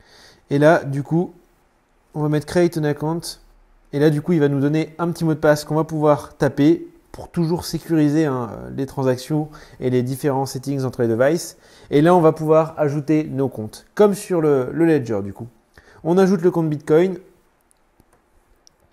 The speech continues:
Donc là, ça nous crée une adresse sur la blockchain, hein, euh, Bitcoin, du coup. Une adresse qui va être unique à notre wallet et qui va être connectée à notre application. Donc la compte, on va l'appeler B T C, imaginons, hop,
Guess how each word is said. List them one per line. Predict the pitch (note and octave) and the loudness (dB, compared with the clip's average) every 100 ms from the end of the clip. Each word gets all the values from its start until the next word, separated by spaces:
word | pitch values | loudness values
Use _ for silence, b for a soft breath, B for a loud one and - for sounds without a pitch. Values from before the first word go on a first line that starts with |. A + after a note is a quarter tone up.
| - | -4
Donc | B2+ D#3 | -2 0
là, | |
ça | D3+ D3+ | 0 0
nous | C#3 | -2
crée | - | 0
une | D#3+ D#3 | 0 2
adresse | C#3+ D3 | 0 -2
sur | D3 | 0
la | B2+ | 0
blockchain, | C3 C3+ E3+ D#3 | 0 -2 -2 -2
hein, | C3 C#3 | -2 -4
euh, | G#2+ G#2 | -6 -6
Bitcoin, | B2 B2+ C3+ D#3 | -8 -2 -2 0
du | B2+ | -4
coup. | A#2 D#3 E3+ b b b b b | -4 -6 -6 b b b b b
Une | C3 | 0
adresse | B2+ C#3 C#3+ | 2 2 0
qui | |
va | A#2+ | -2
être | A#2+ - | -2 -2
unique | F3+ F3 F3 D#3 - | -2 0 -2 -6 -12
à | C#3 | -8
notre | C3 - | -6 -2
wallet | A#2+ D3 D#3+ | 0 0 -2
et | B2+ | -6
qui | B2 | -2
va | |
être | B2 | -2
connectée | B2 B2+ A#2+ D#3 D3+ | 0 -2 0 -2 -2
à | C#3 | -2
notre | B2+ | -4
application. | C#3+ C#3 C3+ B2 G2 - b b b b | -6 -2 -4 -4 -10 -16 b b b b
Donc | C#3 C#3 | -4 4
la | F3 | 2
compte, | F3 F#3 F3 | 4 0 -2
on | - | -2
va | C3 C3 | 2 4
l'appeler | C3+ C#3 C#3 C3 | 4 4 2 2
B | B2+ D3 D3+ | 0 0 4
T | E3 | 2
C, | D#3+ - D3+ D3+ - _ _ _ _ _ | 2 2 2 2 -4 _ _ _ _ _
imaginons, | B2+ B2 B2 B2+ C3 - | -4 -4 -2 -4 -6 -8
hop, | C3+ C3 | -10 -10